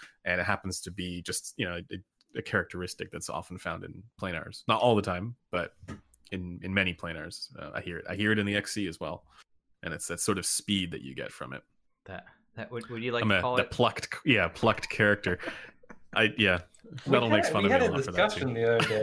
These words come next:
Speaker 3: It was
Speaker 1: <laughs>
Speaker 3: interesting. We were talking, um, it was a private call, Rusal and I were like, "Which instruments do we think sound better on dynamic or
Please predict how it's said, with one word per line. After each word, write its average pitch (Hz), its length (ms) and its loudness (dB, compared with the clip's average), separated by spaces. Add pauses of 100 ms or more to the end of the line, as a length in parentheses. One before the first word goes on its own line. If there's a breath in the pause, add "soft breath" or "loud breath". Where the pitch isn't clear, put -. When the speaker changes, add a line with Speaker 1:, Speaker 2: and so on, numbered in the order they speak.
(100)
Speaker 3:
It - 80 -2 (160)
was 127 160 2
Speaker 1:
<laughs> - 20 -6
Speaker 3:
interesting. 135 520 -4
We 123 80 2
were 143 80 6
talking, 139 580 2
um, 107 420 0 (140)
it 135 40 -2
was 123 140 -2
a 110 100 -6 (340)
private 120 340 4
call, 101 340 -2 (100)
Rusal 107 380 -4
and 101 80 -6
I 104 80 -4
were 107 120 -2
like, 107 260 -4 (600 soft breath)
"Which 139 360 -2
instruments 123 480 -2
do 107 100 -8
we 110 100 -4
think 120 220 -2
sound 117 260 -2
better 117 460 2
on 107 360 -4 (180)
dynamic 110 560 -2
or 110 180 -4